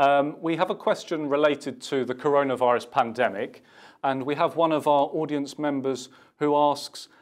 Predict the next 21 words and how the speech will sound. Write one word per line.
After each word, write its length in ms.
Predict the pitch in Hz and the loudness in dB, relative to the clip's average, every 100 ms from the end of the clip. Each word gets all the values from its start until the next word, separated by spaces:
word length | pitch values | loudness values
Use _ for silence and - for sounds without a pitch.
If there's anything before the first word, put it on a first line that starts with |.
| _ | _
"How 320 | - 185 220 220 | 0 2 2 0
does 220 | 180 170 | 0 2
our 160 | 160 | 2
panel 440 | 156 160 135 113 117 | 2 0 2 0 -4
feel 280 | - 139 135 | -2 0 0
about 420 | 135 143 - 117 | 0 -2 -4 -4
vaccine 560 | 170 180 - 131 113 | -2 -2 -8 -8 -8
passports 720 | 104 127 117 107 - 113 117 123 | -8 -6 -6 -8 -10 -10 -10 -12
and 100 | 117 | -10
the 40 | |
various 360 | 107 139 127 123 | -2 0 0 -2
privacy 640 | - 147 147 127 117 127 | -6 0 0 0 -4 -6
risks 500 | 117 135 - - - - | -4 -4 -6 -14 -20 -8
related 720 | 131 135 151 151 131 120 - | -4 0 -2 -4 -6 -8 -10
to 260 | - 147 123 | -8 -6 -4
that?" 300 | 117 92 - - - | -6 -8 -10 -20 -14
And 80 | 143 | -2
I 60 | 147 | 0
wonder, 260 | 208 220 | 0 -2
Chris, 360 | 175 190 165 - - _ | -4 -4 -4 -8 -20 _
perhaps 400 | 147 165 180 - | 0 0 -2 -12